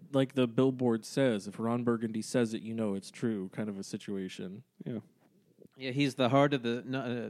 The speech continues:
Speaker 3: San Diego, but, but he's also the, the heart of seventies San Diego.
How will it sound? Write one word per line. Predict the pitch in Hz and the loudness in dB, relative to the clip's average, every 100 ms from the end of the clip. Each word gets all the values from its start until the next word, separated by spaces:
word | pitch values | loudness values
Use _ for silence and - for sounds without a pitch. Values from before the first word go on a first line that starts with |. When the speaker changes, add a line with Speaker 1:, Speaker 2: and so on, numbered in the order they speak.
| - | -4
Speaker 3:
San | - 156 | 2 4
Diego, | 127 131 156 120 110 113 117 _ _ _ | 6 6 6 6 4 0 -6 _ _ _
but, | 117 - | -16 -12
but | 120 117 | -12 -10
he's | 123 | -6
also | 131 131 - 120 117 | -2 -2 0 0 0
the, | 117 113 117 | 0 -2 -2
the | 110 | -2
heart | 123 123 117 | -2 -2 -2
of | 98 | -8
seventies | - 165 151 123 110 | 2 4 4 2 -2
San | - 117 | -2 -4
Diego. | 107 110 110 95 90 | -2 -4 -4 -6 -14